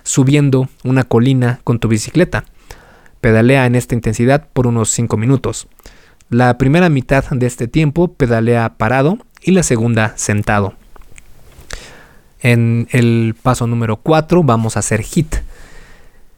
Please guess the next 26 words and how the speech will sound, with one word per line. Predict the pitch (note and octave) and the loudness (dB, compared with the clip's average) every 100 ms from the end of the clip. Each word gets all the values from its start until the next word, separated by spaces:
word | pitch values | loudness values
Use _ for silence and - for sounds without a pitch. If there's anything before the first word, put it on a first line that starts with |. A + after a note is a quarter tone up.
| _ | _
Siguiendo | - - C3+ D3+ E3 E3 | -6 0 2 2 2 2
sentado, | D#3 A#2 A2 D3+ F#3 B3+ _ | 0 -2 -2 0 0 -2 _
disminuye | - B2 B2+ C3+ D3+ C#3 | -4 -2 0 2 2 2
la | A#2 | 0
resistencia | A2+ - - C3 B2 | -4 -8 -6 -4 -2
de | A2+ | -2
la | G#2+ | -2
bici-, | A2 - | -4 -4
de | C#3+ | 0
la | B2 | 0
bicicleta | A#2+ A2 - D3 - F3 - | 0 -2 -2 -2 0 -4 -4
a | - | -4
un | C3 | -2
nivel | B2 A#2+ A#2 | -2 -2 -2
fácil | - F#3+ - G#3 | 0 0 2 -2
por | - C#3 | 0 0
unos | C#3 C3 C3 - | 2 2 -2 -2
treinta | - A#2+ A2+ | 0 0 0
segundos. | - A#2 E3+ G#2 - - - - _ - - - - | -2 0 0 -2 -6 -14 -20 -20 _ -20 -20 -20 -4
Después | C3 A#2 - D3+ | -2 0 0 2
incrementa | D3 - A#2+ B2 C3 | 2 2 0 2 0
la | A#2 | 0
resistencia | A2+ A2 - - B2+ C3+ B2+ | 0 -4 -6 -4 -2 0 0
a | B2 | 0
un | B2+ A#2+ | -2 0
nivel | A#2+ A#2 A#2 A#2 | 0 0 -2 -4